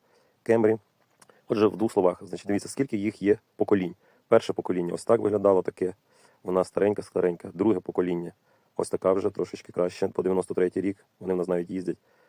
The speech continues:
Третє покоління, отакий має вигляд, теж досить непогано. Четверте покоління з дев'яносто восьмого по дві тисячі четвертий рік, отаке якесь, непонятний вигляд. З четвертого по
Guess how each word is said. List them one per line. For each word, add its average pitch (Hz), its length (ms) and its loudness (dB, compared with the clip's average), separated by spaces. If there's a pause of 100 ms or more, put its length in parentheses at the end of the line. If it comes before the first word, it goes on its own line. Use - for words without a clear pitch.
(200)
Третє 101 280 0
покоління, 87 480 -6
отакий 92 320 -6
має 98 180 2
вигляд, 104 360 -2 (1080)
теж 90 160 0
досить 90 280 -2
непогано. 87 340 0
Четверте - 340 2
покоління 92 320 0
з 87 40 -4
дев'яносто 95 300 0
восьмого 95 240 -2
по - 60 -4
дві 87 100 -10
тисячі 92 260 -10
четвертий 90 360 -4 (400)
рік, 90 260 -6
отаке - 340 -4
якесь, 104 420 -2 (460)
непонятний 92 500 -4
вигляд. 90 420 -4 (440)
З - 60 -20
четвертого 98 640 0
по 101 260 6